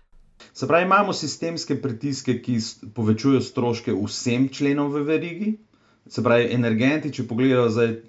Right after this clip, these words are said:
prej so govorili o povprečni rasti cen življenjskih potrebščin december, december dvajset enaindvajset, eh, za hrano štiri odstotke, so se pa goriva in energija podražili skoraj za petino,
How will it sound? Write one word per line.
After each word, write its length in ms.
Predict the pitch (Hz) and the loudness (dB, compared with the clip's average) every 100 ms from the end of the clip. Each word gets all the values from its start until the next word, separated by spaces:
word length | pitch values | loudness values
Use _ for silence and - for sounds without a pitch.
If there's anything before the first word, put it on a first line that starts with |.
| - | -8
prej 200 | 120 117 | -4 -4
so 80 | 107 | -4
govorili 480 | 110 110 110 123 117 | 0 2 2 2 2
o 140 | 110 | 2
povprečni 640 | 104 107 110 117 - 107 104 | 0 -4 -2 -4 -2 -2 0
rasti 400 | 107 107 - 101 | 2 0 -2 -10
cen 240 | 110 104 | -4 -4
življenjskih 480 | 101 101 104 - 98 | -4 -4 -4 -6 -14
potrebščin 880 | - - 104 101 - 98 95 92 85 | -14 -10 -8 -8 -8 -8 -6 -6 -6
december, 560 | 90 - 101 98 95 | -8 -6 -6 -2 -4
december 480 | 82 - 98 95 87 | -6 -8 -6 -4 -6
dvajset 640 | 76 80 95 95 92 92 | -10 -6 -2 -2 -4 -6
enaindvajset, 880 | 98 95 92 85 92 98 101 95 - | -6 -4 -4 -2 0 0 -2 -4 -8
eh, 680 | - _ _ _ _ - 98 95 | -14 _ _ _ _ -8 -4 -2
za 160 | 101 | -2
hrano 400 | 113 107 104 101 | 0 2 2 -2
štiri 320 | - 117 101 | -4 -2 -2
odstotke, 480 | 92 - 143 160 - | -4 -4 -2 -2 -2
so 140 | 139 127 | -4 -2
se 160 | 135 120 | -4 -4
pa 80 | |
goriva 380 | 123 127 147 143 | 0 2 4 2
in 160 | 139 123 | 2 2
energija 400 | 120 110 131 139 | 0 0 2 0
podražili 500 | 113 117 113 135 135 | 0 -2 0 0 -2
skoraj 380 | - 139 135 113 | -4 -2 0 0
za 80 | |
petino, 640 | 110 98 - 160 143 95 | -2 -6 -10 -6 -4 -4